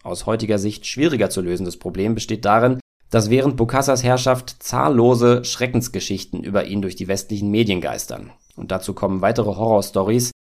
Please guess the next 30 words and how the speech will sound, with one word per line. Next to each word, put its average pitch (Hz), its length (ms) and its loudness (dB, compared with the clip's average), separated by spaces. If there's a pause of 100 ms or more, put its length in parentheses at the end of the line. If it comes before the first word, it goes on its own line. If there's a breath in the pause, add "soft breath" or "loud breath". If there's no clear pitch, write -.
(160)
die 113 60 0
nach 110 160 4
Bokassas 113 520 0
Sturz 110 360 0
in 101 120 -8
Umlauf 95 360 -2
gelangt 65 300 -12
sind. - 340 -14 (360)
Die 92 60 -10
sind 95 300 -6
teilweise 95 420 0
richtig, 180 480 0 (240)
teilweise 104 340 0
übertrieben 131 520 -2
und - 180 -8
teilweise 87 320 -6
falsch, 123 400 0 (240)
haben 110 240 4
aber 104 340 2
wild 135 300 2
durchmischt 127 560 0
Eingang 104 420 0
in 98 160 -4
Bücher 117 300 0
und 90 100 -8
Artikel 107 380 -4
der 90 120 -2
letzten 87 280 -6
Jahre 90 260 0
gefunden. 73 460 -10